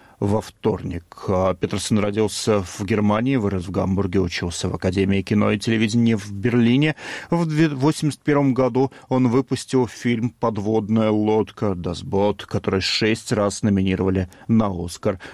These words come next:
А в итоге фильм выиграл статуэтки за лучший адаптированный сценарий и лучшую режиссуру. Картина сегодня считается одним из лучших фильмов о Второй мировой войне,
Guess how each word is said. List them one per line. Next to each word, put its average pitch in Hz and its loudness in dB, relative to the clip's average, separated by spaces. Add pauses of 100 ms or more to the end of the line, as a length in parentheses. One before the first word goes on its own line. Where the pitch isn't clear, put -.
А 107 4
в 95 -2
итоге 92 0
фильм 95 0
выиграл 92 2
статуэтки 107 0
за 107 2
лучший 123 0
адаптированный 104 0 (160)
сценарий 95 0 (320)
и 104 2
лучшую 113 0
режиссуру. 110 0
Картина 110 0
сегодня 101 0
считается 98 -2
одним 98 2
из 92 -4
лучших 92 -4
фильмов 101 0 (300)
о 123 -4
Второй 104 -4
мировой 98 2
войне, 98 2